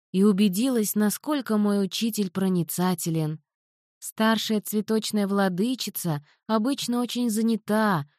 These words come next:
поэтому было бы крайне недальновидно беспокоить ее из-за какого-то там грибочка.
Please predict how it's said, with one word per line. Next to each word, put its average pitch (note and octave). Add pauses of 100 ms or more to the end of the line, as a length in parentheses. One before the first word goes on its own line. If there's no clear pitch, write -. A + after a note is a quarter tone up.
(180)
поэтому G#3+
было G#3+
бы F#3+
крайне A#3+
недальновидно F#3
беспокоить F#3
ее F3+ (100)
из-за A#3
какого-то A#3
там G3+
грибочка. G3